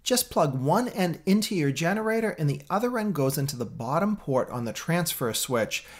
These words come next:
Now, at this point, you've made that safe connection to feed the power in, and all you've gotta do is flip those switches. Now, if you look closely, you'll see they have three different positions. It says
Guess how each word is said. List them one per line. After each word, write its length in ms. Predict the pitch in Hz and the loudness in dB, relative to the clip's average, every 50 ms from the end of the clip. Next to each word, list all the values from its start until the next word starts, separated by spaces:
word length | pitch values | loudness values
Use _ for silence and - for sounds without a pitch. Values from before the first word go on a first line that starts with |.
| - - | -6 -2
Now, 120 | 156 165 180 | 0 2 2
at 100 | 185 - | 0 0
this 160 | 262 269 262 | 0 -2 -2
point, 380 | - - - 240 247 262 226 185 | -2 -4 -6 -4 -2 -2 -2 0
you've 180 | 165 139 123 | -2 0 0
made 380 | 135 131 135 147 165 185 202 170 | -2 -2 -2 0 0 0 0 2
that 200 | 165 - - - | 2 0 2 0
safe 320 | - - - 185 220 226 | -2 0 0 0 0 -2
connection 480 | - - 202 190 175 175 - - 175 151 | -2 -2 -2 -2 -2 -2 -2 -2 -2 0
to 100 | 143 143 | -2 -2
feed 380 | 143 - - 170 170 185 175 180 | -6 -6 -6 -4 -4 -2 -2 -4
the 80 | 196 | -4
power 440 | - - - 156 143 135 120 123 135 | -6 -2 0 2 2 2 2 2 0
in, 260 | 160 180 190 190 190 - - - - - | 0 2 0 0 -2 -4 -8 -16 -12 -6
and 120 | 156 139 | -6 -4
all 240 | 139 143 160 190 240 | -2 0 0 2 2
you've 180 | 269 302 - - | 2 0 -2 -2
gotta 200 | 294 269 240 190 | -2 0 0 0
do 240 | 160 180 196 202 180 | 0 0 0 0 0
is 140 | 123 - | 0 -2
flip 400 | - - - 143 139 170 139 - | -4 -4 -4 -2 -2 -4 -4 -2
those 260 | - 143 123 120 117 - | 0 2 2 2 2 0
switches. 640 | - - 208 202 202 - 160 127 117 113 110 - - - - - - - - | 0 0 0 0 0 0 0 0 0 -2 -2 -6 -8 -14 -20 -20 -20 -6 -4
Now, 60 | 170 | -2
if 80 | 170 233 | 0 0
you 80 | 240 | 0
look 140 | 285 302 - | -2 -2 -6
closely, 400 | - - 254 302 285 - - 165 | 0 0 2 2 2 2 2 2
you'll 100 | 143 135 | 2 2
see 240 | - - - 214 240 | 0 0 0 0 0
they 120 | 277 262 | 0 0
have 280 | 220 214 160 - - - | 2 0 0 -2 -4 -10
three 340 | - 160 170 202 226 240 220 | -10 -4 -2 0 0 0 2
different 400 | 185 160 139 - 151 135 120 - | 2 0 0 0 -2 -4 -4 -4
positions. 760 | 131 120 131 160 175 165 - 143 107 104 98 95 - - - - - - - _ | -4 -2 0 0 0 0 0 -2 -2 -4 -4 -6 -6 -8 -12 -14 -20 -20 -20 _
It 80 | - - | -4 0
says 300 | - 196 170 - 143 | 2 2 2 0 0